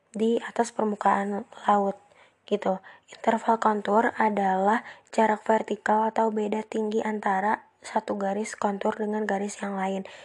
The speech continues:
Jadi, kayak perbedaannya itu tuh disebutnya I-, I C atau interval kontur. Ketentuan garis kontur itu yang pertama tidak berpotongan dan tidak bercabang.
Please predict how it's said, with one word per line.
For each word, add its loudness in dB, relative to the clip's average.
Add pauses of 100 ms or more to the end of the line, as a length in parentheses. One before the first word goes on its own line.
(140)
Jadi, -6
kayak 2
perbedaannya 0
itu -6
tuh -2
disebutnya -4
I-, -6 (180)
I -6
C 2 (480)
atau 4
interval -4
kontur. -4 (400)
Ketentuan -2
garis -2
kontur -4
itu -2
yang 0
pertama -2
tidak -2
berpotongan -2
dan -2
tidak -4
bercabang. -4